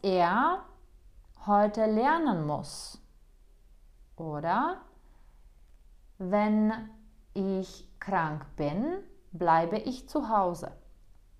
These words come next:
Ja, so, wenn ich eine von diesen Konjunktionen benutze, weil, das, wenn, als, obwohl, falls, damit,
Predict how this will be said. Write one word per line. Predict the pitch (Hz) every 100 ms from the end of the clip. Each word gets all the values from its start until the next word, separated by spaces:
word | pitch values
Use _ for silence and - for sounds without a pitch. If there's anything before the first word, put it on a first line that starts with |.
| - - - - - - - - - -
Ja, | 175 160
so, | 160 151 -
wenn | 185 202 240 254 226
ich | 226 220 - - -
eine | 190 208 214 220
von | 214 202
diesen | 190 196 196 196
Konjunktionen | 196 196 190 190 - - 147 151 175 202
benutze, | 202 233 247 254 - 302 339 - - - -
weil, | 180 185 185 190 185 185
das, | 165 180 180 175 180 - 165
wenn, | 175 180 175 180 -
als, | 170 175 175 180 -
obwohl, | 196 180 170 180 175 175
falls, | - 185 180 180 175 175 -
damit, | - 175 180 180 175 175 -